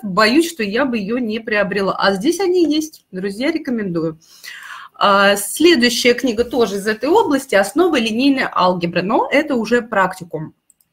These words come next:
А, математическое образование, конечно, всегда являлось важнейшей составляющей фундаментальной подготовки, а, специалистов. И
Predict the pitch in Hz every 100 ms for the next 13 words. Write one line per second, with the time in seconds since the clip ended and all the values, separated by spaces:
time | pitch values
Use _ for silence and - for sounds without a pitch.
0 | _ _ _ _ _ - - - _ _
1 | _ _ _ - 185 233 226 196 - -
2 | - - 220 208 202 226 247 339 - 240
3 | 208 226 220 233 285 277 214 208 233 220
4 | 175 208 190 180 156 170 165 180 175 180
5 | 180 190 226 330 381 311 - 247 - 226
6 | 226 220 214 185 196 196 202 196 208 202
7 | 196 185 180 185 185 196 - 175 - -
8 | - - 185 180 - - - 196 202 202
9 | 196 180 175 - 220 226